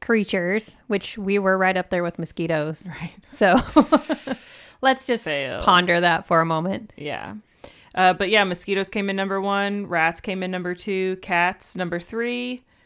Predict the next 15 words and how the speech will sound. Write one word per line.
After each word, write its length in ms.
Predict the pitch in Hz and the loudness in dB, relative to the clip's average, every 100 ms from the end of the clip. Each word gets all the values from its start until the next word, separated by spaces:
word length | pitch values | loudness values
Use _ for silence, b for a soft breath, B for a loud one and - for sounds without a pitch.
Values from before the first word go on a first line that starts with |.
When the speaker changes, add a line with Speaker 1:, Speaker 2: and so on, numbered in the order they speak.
| _ | _
Speaker 1:
Wow. 200 | - 165 | -8 -2
Speaker 2:
Termites, 460 | 160 240 240 233 226 | 2 4 4 0 0
fire 320 | - 226 226 | 2 2 2
ants, 640 | 220 214 220 220 - - - _ | 0 -2 -4 -6 -8 -8 -12 _
four 240 | - 208 | -6 -4
and 120 | 202 208 | -4 0
five. 440 | 202 196 196 170 | 2 2 0 -2
Brown 380 | 196 196 202 208 | 2 4 4 2
tree 320 | - 240 233 | -4 -6 -6
snakes, 520 | - 233 220 220 - | -4 -4 -4 -4 -6
which 220 | 196 185 | -6 -6
we 220 | 180 208 269 | -8 -6 -2
are 200 | 240 175 | 0 -2
familiar 520 | 180 170 170 165 165 | -4 -4 -2 -2 -2
with 220 | 165 165 | -2 -4